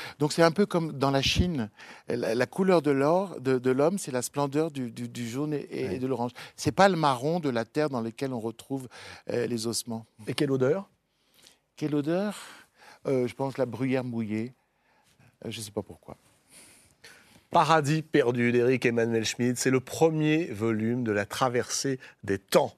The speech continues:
Speaker 2: chez Albin Michel. Que peuvent les mots face aux régimes les plus autoritaires ? Eh bien, réponse dans La nuit des orateurs, qui vient donc de paraître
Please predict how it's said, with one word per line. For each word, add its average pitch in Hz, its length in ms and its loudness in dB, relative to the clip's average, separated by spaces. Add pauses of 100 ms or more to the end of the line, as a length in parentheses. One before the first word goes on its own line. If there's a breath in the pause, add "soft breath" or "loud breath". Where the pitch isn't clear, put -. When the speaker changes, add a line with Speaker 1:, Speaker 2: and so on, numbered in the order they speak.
(160)
Speaker 2:
chez - 360 -2
Albin 160 300 0
Michel. 95 680 0 (800 loud breath)
Que 208 160 4
peuvent 196 720 2
les 127 220 4
mots 143 420 4 (140)
face - 500 0
aux 123 120 2
régimes 123 520 0
les 110 100 0
plus 127 320 -6
autoritaires ? 92 800 -4
Eh 98 60 -6
bien, 123 120 0
réponse 156 840 -4
dans 120 320 -2
La 101 160 -4
nuit 139 260 -4
des 104 220 -4
orateurs, 101 420 -2
qui 113 120 -8
vient 113 140 -2
donc 123 160 -2
de 110 60 -2
paraître 117 440 -2